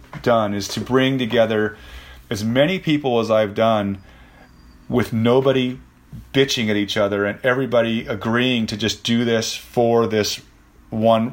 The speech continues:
project. It helps hugely that I'm a five oh one C three nonprofit.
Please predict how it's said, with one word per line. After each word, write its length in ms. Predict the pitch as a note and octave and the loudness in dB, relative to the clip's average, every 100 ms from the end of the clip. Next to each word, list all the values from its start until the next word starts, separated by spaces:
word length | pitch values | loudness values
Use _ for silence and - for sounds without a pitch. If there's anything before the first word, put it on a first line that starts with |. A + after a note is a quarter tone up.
| - | -8
project. 560 | - G#2+ G#2 F#2+ E2 - - - | 0 2 2 -2 -8 -10 -20 -10
It 160 | C3 A#2 | -6 -2
helps 440 | C#3+ D3 D3 - | 2 2 0 -8
hugely 640 | - - D3 D3 C3+ A#2+ | -8 -2 2 2 0 -2
that 100 | A2+ | 0
I'm 200 | A2 A2 | 0 2
a 100 | G#2 | -2
five 340 | G2 - A#2 A2+ | -2 0 2 2
oh 100 | A2 | 0
one 200 | A2 G#2+ | 0 -2
C 220 | - G#2+ | -4 -4
three 240 | - A2 | -2 -2
nonprofit. 720 | G#2 G2+ F#2+ G2+ A#2 - G3+ | 0 0 0 2 2 2 -2